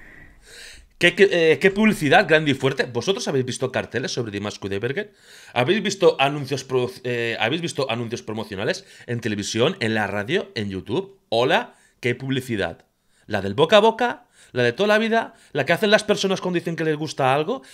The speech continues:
¿Eso es tu, tu publicidad en masa? ¿Eso? ¿Eso? Alguien que no ha necesitado publicidad, eh, no, no ha necesitado ir a nadie y pagar un dinero para que me muestres aquí y allá. Alguien que simplemente por su talento rompe las fronteras de Asia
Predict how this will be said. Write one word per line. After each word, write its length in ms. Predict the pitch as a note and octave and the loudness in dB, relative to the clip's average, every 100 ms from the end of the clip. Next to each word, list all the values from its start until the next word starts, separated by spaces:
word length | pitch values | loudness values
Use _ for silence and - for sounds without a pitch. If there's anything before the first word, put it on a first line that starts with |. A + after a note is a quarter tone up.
| - | -4
¿Eso 280 | - D#3 F#3+ | -2 4 4
es 160 | G#3+ - | 4 0
tu, 300 | G3 E3+ - | 0 0 -2
tu 260 | - D3 | -6 -6
publicidad 640 | D3 D3+ C#3 B2+ C#3 G3 - - - - | -4 -6 -4 0 0 0 -6 -20 -8 0
en 160 | F3 | 0
masa? 680 | C#3 A#2+ C3+ F3 - - - _ | 0 2 2 2 -2 -6 -10 _
¿Eso? 440 | F3+ F3 C4+ - _ _ _ - | -6 -4 -6 -10 _ _ _ -8
¿Eso? 420 | F#3 - - - _ _ _ _ _ _ _ _ _ | -6 -6 -8 -14 _ _ _ _ _ _ _ _ _
Alguien 380 | - F#3 G3 G#3 | 4 4 4 0
que 100 | G3+ | 0
no 100 | G3 | 0
ha 20 | |
necesitado 580 | A3+ A3 F3+ E3 F#3+ C#3 | 2 0 -2 2 4 2
publicidad, 760 | - G3 F#3+ - D#3+ F3+ C#3 - _ _ _ _ _ _ _ _ _ _ _ _ _ - | 2 2 2 -2 -2 -2 -2 -10 _ _ _ _ _ _ _ _ _ _ _ _ _ -6
eh, 220 | C#3+ B2+ | -4 -4
no, 140 | D3 F3 | -2 -2
no 260 | F#3 E3 | -2 -2
ha 40 | F#3 | -4
necesitado 600 | F#3 E3+ D#3+ F3 D3+ - - | -4 -2 0 2 0 -2 -2
ir 220 | F#3+ - | 0 2
a 140 | C#3+ C#3+ | 2 2
nadie 380 | E3 E3+ C#3+ C#3 | 2 2 0 0
y 60 | |
pagar 260 | C3 C#3+ E3+ | -2 0 0
un 120 | F3 | -2
dinero 320 | C#3 E3 D#3 | -4 -2 4
para 140 | - C3 | 4 4
que 80 | |
me 80 | C3 | -4
muestres 300 | C#3 F3 C#3+ | -6 -8 -10
aquí 200 | B2+ D#3 D#3+ | -12 -6 -2
y 40 | |
allá. 360 | C3 D#3+ C3 - - - | 0 2 0 -2 -18 -2
Alguien 260 | - F#3+ F3+ | 0 2 0
que 80 | D#3 | -2
simplemente 420 | G3 G3+ G3 D#3 | 0 0 0 0
por 140 | D#3+ | -2
su 100 | - | 0
talento 400 | D#3 E3 G3+ D3 | 0 2 4 2
rompe 360 | B2+ A#3 A#3 E3+ | 4 6 6 4
las 180 | D#3+ - | 2 0
fronteras 460 | D3+ C#3+ G3 F3 | -6 -4 -2 -2
de 120 | C#3 E3+ | -2 -2
Asia 440 | G#3 D3 G#2 - | -2 -4 -4 -6